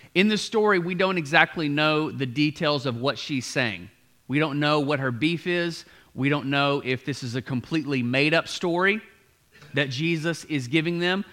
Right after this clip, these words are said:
Maybe this happened somewhere along the way in many of Jesus's adventures. And so,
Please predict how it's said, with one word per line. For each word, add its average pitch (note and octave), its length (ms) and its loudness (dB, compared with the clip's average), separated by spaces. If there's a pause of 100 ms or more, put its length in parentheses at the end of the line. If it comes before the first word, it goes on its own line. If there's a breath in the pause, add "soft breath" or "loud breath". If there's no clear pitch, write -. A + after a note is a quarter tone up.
(140 loud breath)
Maybe E3 340 4
this D#3+ 220 -2
happened D#3+ 420 6
somewhere E3 460 0
along D#3+ 300 0
the D#3 80 0
way D#3+ 280 2
in C#3+ 160 -2
many D3+ 260 0
of C#3 100 0
Jesus's C#3+ 520 -6
adventures. A#2+ 540 -4
And A2+ 100 -6
so, C#3 220 0